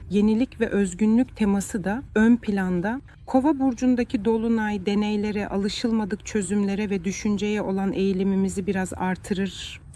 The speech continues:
Ve bu projelerimiz üzerinde çalışırken daha yaratıcı bir yaklaşım kullandığımız harika bir zamandır. Bazı teknolojik çözümler,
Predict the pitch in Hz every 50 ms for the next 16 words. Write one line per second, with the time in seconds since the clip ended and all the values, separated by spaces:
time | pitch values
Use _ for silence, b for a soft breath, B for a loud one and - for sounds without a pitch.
0 | - - - - - - - - 175 220 214 180 214 233 254 269 269 - - -
1 | - - - - - - - - 247 262 247 220 254 233 240 233 233 247 254 247
2 | 214 233 208 196 226 220 220 226 226 233 233 - - 233 202 214 180 - - 262
3 | 220 - - - 220 220 233 240 B B B B B B B - 220 214 185 247
4 | 247 226 233 214 226 220 - 233 196 - 226 180 214 202 202 196 185 - - 214
5 | 190 - - 233 208 - - 196 190 190 185 185 185 180 175 180 185 190 185 -
6 | - 202 190 185 175 185 - - 208 165 180 160 160 175 170 165 165 160 160 160
7 | 156 160 160 - B B B B B B B B 180 185 208 220 240 208 226 220
8 | - 220 208 - - 220 214 208 214 208 185 233 - - - - 208 180 160 196
9 | 196 190 185 185 180 185 190 - -